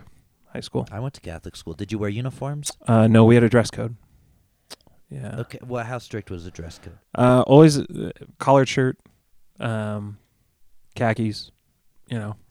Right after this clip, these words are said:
Speaker 2: About the same as us. No outside back pockets.
Speaker 1: Pretty much, uh, shirt tucked in, belt always.
Speaker 2: Which, you know, it only made my butt look better. I don't know if
Speaker 1: Yeah,
Speaker 2: I thought they were
Speaker 1: definitely,
Speaker 2: penalizing
Speaker 1: definitely.
Speaker 2: me for it.
Speaker 1: What's, what I find weird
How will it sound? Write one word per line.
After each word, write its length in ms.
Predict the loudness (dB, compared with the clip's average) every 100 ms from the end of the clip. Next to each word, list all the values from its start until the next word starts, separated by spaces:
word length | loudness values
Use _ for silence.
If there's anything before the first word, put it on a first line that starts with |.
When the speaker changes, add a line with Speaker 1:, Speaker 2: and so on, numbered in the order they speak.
| -12
Speaker 2:
About 240 | -8 -8
the 60 | -8
same 260 | -8 -8
as 140 | -8 -8
us. 180 | -8
No 160 | -4 -4
outside 460 | -4 -6 -6 -8 -6
back 220 | -10 -10
pockets. 520 | -12 -12 -16 -20 -20 -4
Speaker 1:
Pretty 160 | 0
much, 460 | 2 2 0 -2 -4
uh, 500 | -4 -4 -4 -4 -8 -4
shirt 240 | -2 0
tucked 240 | -2 -8
in, 220 | -6 -6 -6
belt 260 | -8 -10 _ -14
always. 420 | -12 -10 -10 0
Speaker 2:
Which, 240 | 0 0
you 60 | -2
know, 140 | 0
it 80 | 0
only 200 | 0 -2
made 200 | -2 -4
my 120 | -4
butt 240 | -4 -4 -6
look 200 | -8 -8
better. 360 | -6 -6 -8 -14 -10
I 80 |
don't 120 | -8 -6
know 140 | -4
if 100 | 4
Speaker 1:
Yeah, 120 | 4
Speaker 2:
I 20 |
thought 80 | 6
they 220 | 4 2
were 80 | 0
Speaker 1:
definitely, 160 | -4 -6
Speaker 2:
penalizing 420 | -6 -6 -4 -4
Speaker 1:
definitely. 300 | -2 -2 -4
Speaker 2:
me 40 | -6
for 40 |
it. 80 | -10 -20 -20 _
Speaker 1:
What's, 300 | 2 4 2 -8 -16 -6
what 460 | -2 0 0 2
I 60 | 2
find 200 | 2 0
weird 320 | 4 4 4